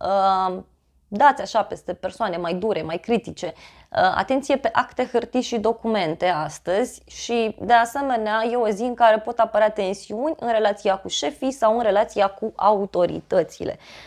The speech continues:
Pe acolo se întâmplă lucruri. Dar partea bună e că, uh, e o zi în care ori reușești să te vezi și cu prietenii și cu persoana iubită, rezolvi și acea problemă legată de un copil sau ești la o distracție împreună cu persoanele dragi ție și chiar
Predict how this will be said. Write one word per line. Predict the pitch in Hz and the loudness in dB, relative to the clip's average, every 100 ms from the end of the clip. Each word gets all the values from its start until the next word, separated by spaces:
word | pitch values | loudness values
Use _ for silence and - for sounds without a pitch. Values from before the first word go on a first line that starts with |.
| - - - | -20 -12 2
Pe | 214 | 4
acolo | 254 269 262 - | 6 8 8 6
se | 233 | -2
întâmplă | 214 240 226 214 | -4 -4 -2 0
lucruri. | 190 - - - - | 0 -4 -10 -12 4
Dar | 226 233 - - | 8 8 6 4
partea | 294 311 254 | 4 4 0
bună | 233 294 277 | 0 -2 0
e | 247 269 254 | 0 0 -2
că, | - 220 240 - - _ - - _ _ _ _ _ _ _ | -6 0 2 0 -6 _ -20 -20 _ _ _ _ _ _ _
uh, | 202 220 214 - 240 | 6 6 6 0 0
e | 330 | 4
o | 294 | 4
zi | 247 | 4
în | 330 302 | 2 4
care | 285 240 202 | 8 8 8
ori | 240 311 | 6 6
reușești | 294 262 262 269 | 4 2 -2 0
să | 262 | -2
te | 226 | 0
vezi | 214 240 226 | 2 0 0
și | 233 | -4
cu | - 185 | -6 -4
prietenii | 240 277 269 220 220 | 2 2 4 2 2
și | 220 226 | -2 -6
cu | - | -4
persoana | 208 202 196 220 202 180 | 0 0 2 0 0 0
iubită, | 185 202 277 285 226 233 233 226 | 0 0 -2 2 4 8 8 6
rezolvi | 233 247 220 226 | 4 -2 -2 -2
și | 208 | -4
acea | 202 190 | -4 -4
problemă | 185 180 196 196 | -4 -2 -2 -2
legată | 180 175 190 180 | -2 0 0 -2
de | 175 | -4
un | 175 165 | -4 -4
copil | - 170 - 277 277 262 | -2 -2 0 2 2 2
sau | - 190 | 0 0
ești | 196 - | 0 -2
la | 185 | 0
o | 170 | 0
distracție | 175 - 269 277 254 254 240 | -2 0 6 6 6 0 -2
împreună | 240 233 240 233 | 0 0 0 -2
cu | 220 | 0
persoanele | 226 220 233 226 220 | -2 0 0 2 4
dragi | 220 214 214 | 6 4 2
ție | - 226 214 | -2 2 2
și | 226 - 262 | 2 -4 -6
chiar | - 359 349 | 6 8 8